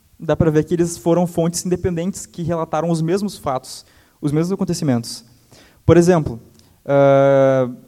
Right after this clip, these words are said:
algum, um evangelho vai dizer que quando Maria, ah, foi encontrar,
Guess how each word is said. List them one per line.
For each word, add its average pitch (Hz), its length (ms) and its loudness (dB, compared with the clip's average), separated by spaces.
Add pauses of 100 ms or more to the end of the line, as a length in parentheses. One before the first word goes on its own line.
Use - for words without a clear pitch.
(100)
algum, 160 440 0
um 175 160 0
evangelho 180 380 0
vai 180 100 -2
dizer 156 340 -2 (440)
que 165 600 -6
quando 180 300 0
Maria, 156 720 2 (360)
ah, 135 360 0
foi 156 220 -2
encontrar, 151 720 -2